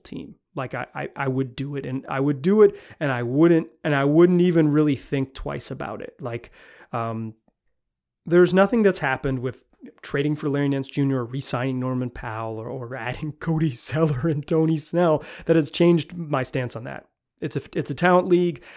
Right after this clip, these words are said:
I view Simmons as a much more talented basketball player than C J McCollum in terms of, like, overall impact.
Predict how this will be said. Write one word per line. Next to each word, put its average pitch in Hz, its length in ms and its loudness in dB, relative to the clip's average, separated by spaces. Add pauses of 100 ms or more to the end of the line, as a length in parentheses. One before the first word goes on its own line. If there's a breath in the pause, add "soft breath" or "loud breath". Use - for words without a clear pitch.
I 139 100 2
view 151 220 0
Simmons 156 400 2
as 131 160 -2
a 131 40 -2
much 131 300 -4
more 139 160 -2
talented 123 460 -6
basketball 131 460 -4
player 135 260 -4
than 131 120 -2
C 131 140 -6
J 127 80 -4
McCollum 123 380 -4
in 117 60 -6
terms 120 260 -6
of, 117 100 -10
like, 113 180 -14
overall 123 540 -2
impact. 147 580 -2